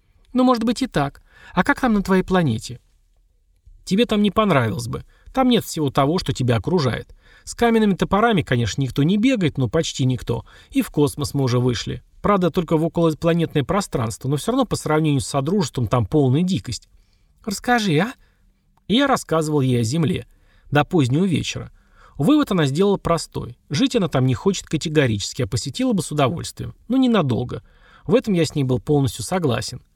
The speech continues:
Жить я там теперь и сам не смогу, но наведаться туда надо будет обязательно. Потом. Следующий день начался, как обычно. Завтрак, тренировки, обед.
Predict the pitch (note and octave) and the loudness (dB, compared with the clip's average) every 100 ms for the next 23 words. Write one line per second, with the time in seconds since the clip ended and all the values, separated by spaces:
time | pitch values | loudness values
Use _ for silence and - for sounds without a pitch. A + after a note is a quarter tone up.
0 | _ - G#3 A#3+ F#3 C#3+ A2+ - B2 A2 | _ -4 -2 0 0 0 -2 0 0 0
1 | A#3 B3+ A3 G3+ F#3+ F3+ E3+ D#3+ D#3+ F3 | -2 0 -2 -2 -2 -2 0 2 2 2
2 | B3 F#3 E3 D3 C3+ E3+ D3 C#3 C3+ C#3+ | 0 -2 0 2 2 2 0 0 0 0
3 | A2+ A2 - C3 - _ _ - D4+ B2 | 0 -4 -6 -12 -12 _ _ -2 0 0
4 | A#2 - _ _ _ _ _ _ _ _ | -2 -8 _ _ _ _ _ _ _ _
5 | _ _ _ _ _ _ _ - C#3+ C3 | _ _ _ _ _ _ _ 0 2 2
6 | - C#3 A#3 G#3+ - D#3+ - A#2+ - C#3 | -2 -2 0 0 0 -2 -2 -4 -2 0
7 | C#3 G#2+ - - B2+ - _ - - C3+ | 0 0 -6 -10 -12 -16 _ -20 -8 0
8 | B3+ - C#3 - B2+ A#2+ C#3+ - - C#3+ | 0 0 -4 0 2 2 2 0 -2 0
9 | G#2+ G#2+ - | 0 -4 -10